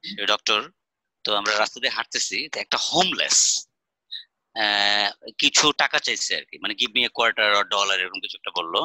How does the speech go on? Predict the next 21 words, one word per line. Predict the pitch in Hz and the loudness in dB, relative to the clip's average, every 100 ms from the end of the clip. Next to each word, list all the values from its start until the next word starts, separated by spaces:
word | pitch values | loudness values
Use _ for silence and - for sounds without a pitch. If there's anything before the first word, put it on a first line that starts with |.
| 196 _ _ _ _ _ _ _ | -4 _ _ _ _ _ _ _
তো | - 127 | -2 0
সে | - 180 | 0 0
cigarette | 170 - 185 - | 0 0 -2 0
খাইতেছে। | 123 - - - - - _ _ _ _ - | -4 -2 -8 -8 -18 -20 _ _ _ _ 0
তো | 175 180 | 2 2
ওই | 175 185 190 | 0 -2 -2
ভাইয়া | 156 165 | 2 2
বলতেছে | 170 165 - 190 143 117 _ _ _ - | 2 -2 -2 0 0 -2 _ _ _ -6
যে, | 117 131 131 131 127 135 | 0 2 2 0 -2 -2
"এ, | 131 127 | 0 0
তুমি | - 131 | 0 -2
সিগারেট | - 165 190 | 0 0 0
খাইতেছো | 185 185 170 | -4 -2 -2
আবার | 165 - | -2 -2
টাকা | 151 | -6
চাইতেছো?" | 165 160 139 - 123 - _ _ _ _ _ _ _ _ _ _ _ _ | -2 -2 0 -2 -4 -6 _ _ _ _ _ _ _ _ _ _ _ _
মানে, | 117 | -2
আমাদের | 117 135 147 | 2 2 0
দেশে | 147 - | -2 -2
একটা | 160 131 | -4 -2
ভিক্ষুক | 131 - 160 | -4 -2 -4